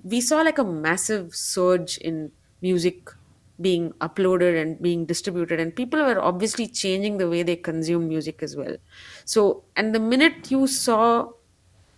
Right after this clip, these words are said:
uh, a Spotify and a Gaana and a JioSaavn enter the market, you had more independent artists coming up because they realized that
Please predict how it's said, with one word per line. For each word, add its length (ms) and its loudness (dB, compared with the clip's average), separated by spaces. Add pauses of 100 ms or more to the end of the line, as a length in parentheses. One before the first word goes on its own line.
uh, 180 -14 (240)
a 60 -6
Spotify 640 0
and 100 -2
a 40 -2
Gaana 640 0
and 180 -4
a 60 -4
JioSaavn 800 -2
enter 260 -2
the 100 -2
market, 360 -8 (720)
you 160 2
had 260 4
more 380 6
independent 440 0
artists 580 -4 (100)
coming 280 0
up 200 -6 (100)
because 440 -2
they 220 0
realized 540 2
that 240 -2